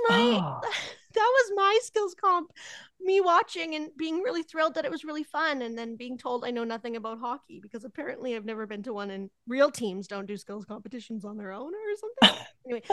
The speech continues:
Speaker 1: sir from Colorado, come up to Canada and I'll even buy you your twenty dollar ticket and you can
Speaker 2: You can
Speaker 1: see
Speaker 2: buy
Speaker 1: how it's
Speaker 2: you your
Speaker 1: done.
Speaker 2: twenty dollar ticket and you can go to the Oilers skills comp that they literally do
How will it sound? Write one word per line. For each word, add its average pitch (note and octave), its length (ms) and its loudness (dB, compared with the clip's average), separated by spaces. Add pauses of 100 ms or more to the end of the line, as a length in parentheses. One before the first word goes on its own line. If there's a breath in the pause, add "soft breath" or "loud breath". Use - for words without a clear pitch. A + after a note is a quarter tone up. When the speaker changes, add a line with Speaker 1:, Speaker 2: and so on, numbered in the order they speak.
(120)
Speaker 1:
sir G4+ 260 4
from G#4 160 -2
Colorado, C#4+ 720 2 (300)
come E4+ 120 -6
up F4+ 140 -4
to - 80 -14
Canada B3+ 400 -6
and F#3+ 120 -10
I'll A#3+ 140 0
even D4+ 160 0
buy D#4 160 6
you D#4 140 -2
your C4+ 180 -6
twenty D4 240 -8
dollar D4 200 0
ticket - 320 -12
and G3+ 60 -10
you G3+ 40 -14
can G3 100 -4
Speaker 2:
You G3+ 80 4
can G3+ 80 2
Speaker 1:
see B3 60 0
Speaker 2:
buy G#3+ 60 10
Speaker 1:
how G#3+ 40 10
it's G#3+ 60 8
Speaker 2:
you A3+ 80 6
your A3 140 4
Speaker 1:
done. A3 100 -4
Speaker 2:
twenty C4+ 240 0
dollar A3+ 200 8
ticket A3+ 340 2
and A#2+ 140 -2
you F#3+ 120 0
can G#3+ 140 -2
go G3+ 120 4
to G3+ 60 6
the F#3+ 100 2
Oilers F#3+ 300 4
skills G3+ 300 0
comp E3 240 -2
that E3 120 0
they E3+ 180 4
literally A3 800 0
do G#3 360 6